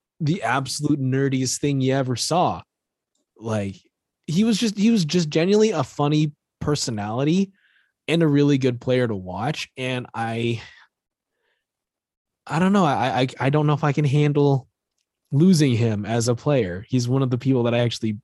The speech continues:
paid a lot of attention to. Um, but, like, what does he do now, now that he's retired? Like, he can, he can do anything. Like, he can go to school or go into, like, coaching or, or et cetera, or just, like,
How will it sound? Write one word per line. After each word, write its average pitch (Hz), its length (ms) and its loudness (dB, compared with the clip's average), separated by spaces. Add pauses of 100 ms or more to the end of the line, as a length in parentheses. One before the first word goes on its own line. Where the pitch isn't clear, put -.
(200)
paid 131 180 -2
a 123 40 0
lot 120 200 0
of 107 60 -4
attention 113 440 -4
to. 101 340 -6 (600)
Um, 123 200 -2
but, 131 120 -2
like, 139 160 2
what 160 200 2
does 196 140 4
he 302 120 6
do 294 140 6
now, 202 440 0
now 117 260 0
that 143 120 2
he's 139 240 2
retired? 127 640 -2
Like, 104 140 -8
he 180 120 -2
can, 196 300 2
he 170 100 6
can 349 180 4
do 320 160 6
anything. 202 560 4
Like, 107 240 -2
he 143 100 0
can 127 360 2 (580)
go 98 160 0
to 147 140 4
school 160 760 4
or 123 640 2 (120)
go 117 300 0
into, 147 1080 -2 (640)
like, 160 460 0 (760)
coaching 180 560 0
or, 156 320 0
or 156 200 -4
et 160 160 2
cetera, 170 400 -2
or 117 80 0
just, 123 260 -4
like, 123 320 -2